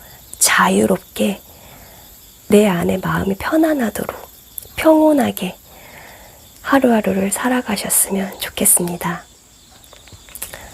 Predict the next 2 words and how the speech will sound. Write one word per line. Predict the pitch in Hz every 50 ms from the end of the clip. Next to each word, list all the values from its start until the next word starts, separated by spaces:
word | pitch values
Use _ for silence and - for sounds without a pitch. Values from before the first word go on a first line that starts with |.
| - - - -
여러분, | 190 180 180 175 185 190 180 180 180 - - - - - - - - - - - - - - - - - - - - - - - - - - - - - - - -
행복하세요. | - - 294 269 285 - - - 214 190 - - 175 165